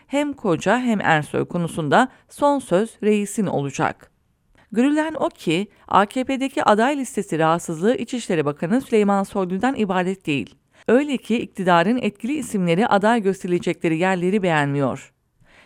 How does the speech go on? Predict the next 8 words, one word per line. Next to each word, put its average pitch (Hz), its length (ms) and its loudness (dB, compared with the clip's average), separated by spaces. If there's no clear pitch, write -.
Yetmiyor, 202 800 0
gazeteci 277 560 0
Fulya 240 300 0
Öztürk'e 254 560 0
milletvekili 240 720 0
teklifi 226 420 -4
gitmesi 196 500 -4
bile 175 300 0